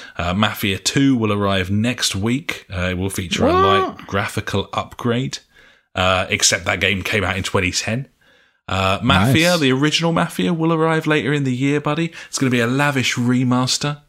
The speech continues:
Speaker 1: uh, of Mafia
Speaker 2: Ooh.
Speaker 1: One. So that's gonna be out later in the year. Of course, Mafia One, uh, that came out in two thousand and two.
Speaker 2: Yep.
Speaker 1: And, uh, with all of that in mind, I was just
Speaker 2: Yeah.
Speaker 1: wondering, buddy, if you could ask,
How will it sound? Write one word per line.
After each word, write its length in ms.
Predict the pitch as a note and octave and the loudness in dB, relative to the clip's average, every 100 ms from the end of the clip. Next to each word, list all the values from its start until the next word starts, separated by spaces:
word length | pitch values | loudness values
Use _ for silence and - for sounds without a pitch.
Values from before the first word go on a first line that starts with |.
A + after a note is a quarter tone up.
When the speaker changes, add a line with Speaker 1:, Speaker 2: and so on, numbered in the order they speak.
| G2+ | -2
Speaker 1:
uh, 40 | |
of 340 | G#2 F#2+ F#2 G#2 | 0 0 0 2
Mafia 340 | A#3+ A#3+ F3+ | 2 4 4
Speaker 2:
Ooh. 40 | |
Speaker 1:
One. 260 | G#2+ F#2 E2+ - - - | 4 2 0 -4 -14 -16
So 120 | - A2 | -6 -2
that's 160 | A2 | -2
gonna 180 | - A2 | 0 0
be 140 | G#2+ | 2
out 160 | G#2+ G#2 | 0 2
later 260 | A2 G2 G#2+ | 0 0 0
in 100 | G2+ | 0
the 80 | |
year. 240 | G2+ A#2 B2 | 2 2 0
Of 120 | G2+ | -2
course, 240 | - G2 | -2 0
Mafia 400 | G#2+ G2+ - G#2 | 0 0 0 0
One, 320 | G2 G#2 G#2+ G#2 - - - | 0 0 0 -2 -12 -20 -8
uh, 200 | F2+ F2+ | -2 -2
that 160 | F2 - | -2 -4
came 260 | - G2 | -2 0
out 220 | F#2 F2+ G2 | 0 -2 -4
in 320 | F#2 F2+ F#2 _ | -2 -4 -6 _
two 180 | - A2+ | -2 0
thousand 400 | F2+ G2 F#2 F2+ | 0 0 0 -2
and 160 | F2 F2 | -4 -4
two. 380 | - G2+ F#2+ G#2 _ _ _ _ _ - | -4 -2 -2 -6 _ _ _ _ _ 2
Speaker 2:
Yep. 300 | G#2 A#2 C#3 | 4 6 4
Speaker 1:
And, 240 | G#2 G#2 | 0 0
uh, 380 | G#2+ A2 A2 G2+ | 2 2 2 0
with 400 | F#2 A2 D3 E3 | -2 0 2 2
all 200 | B2 B2 | 2 2
of 80 | G#2 | 2
that 180 | G#2+ G2 | 0 0
in 100 | G2+ | 2
mind, 540 | A2+ A#2 E2 F#2 - - - | 2 0 -2 -6 -8 -12 -4
I 80 | G2+ | -2
was 160 | G#2 | -2
just 300 | - C#3+ C3 | -2 -2 0
Speaker 2:
Yeah. 60 | A#2 | 2
Speaker 1:
wondering, 480 | A2+ F#2+ F#2+ F2 E2+ | 4 6 4 0 -2
buddy, 300 | E2 E2 F2 | -2 0 -2
if 120 | E2 | 0
you 140 | A#2 A#2+ | 0 0
could 220 | - G2 | -2 -2
ask, 440 | F#2+ F#2 - - | 0 0 -2 -8